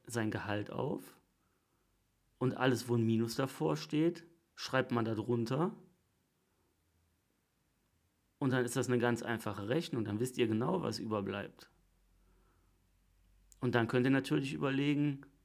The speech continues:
„Oh, das ist aber wenig, was da überbleibt. Was kann ich denn jetzt von den Sachen, wo ein Minus vorsteht,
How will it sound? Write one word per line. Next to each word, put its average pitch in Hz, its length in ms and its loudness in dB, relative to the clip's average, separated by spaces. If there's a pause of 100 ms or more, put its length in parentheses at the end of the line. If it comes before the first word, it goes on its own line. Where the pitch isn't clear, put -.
(840)
„Oh, 147 180 4
das 107 160 0
ist 127 80 -6
aber 131 240 0
wenig, 165 300 2
was 113 140 -4
da 120 80 0
überbleibt. 110 680 -2 (340)
Was - 260 -2
kann 147 180 4
ich 135 120 0
denn 131 160 2
jetzt - 180 0
von 123 160 2
den 120 160 4
Sachen, 131 520 0 (420)
wo 123 140 6
ein 120 80 6
Minus 131 320 4
vorsteht, 120 760 -4